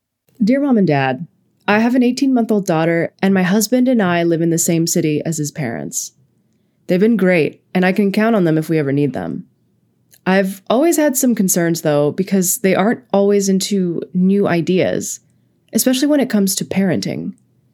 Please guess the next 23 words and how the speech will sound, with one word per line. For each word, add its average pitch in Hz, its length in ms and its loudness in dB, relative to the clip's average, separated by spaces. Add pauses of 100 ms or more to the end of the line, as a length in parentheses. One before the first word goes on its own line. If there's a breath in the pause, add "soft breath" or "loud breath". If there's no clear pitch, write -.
(500)
My 185 120 2
mother-in-law 208 560 4
had 196 220 0
three 202 160 2
boys 170 360 2
by 170 100 0
the 165 100 2
time 165 220 0
she 170 120 -4
was 151 160 -2
twenty-five, 147 760 0
so 160 420 0
it's - 200 -2
been 262 140 2
a 247 60 2
while 147 360 0
since 165 220 -4
she's 165 160 -4
had 151 160 -4
to - 60 -6
parent. 143 420 -2 (1000)
For 196 140 0
example, 208 600 2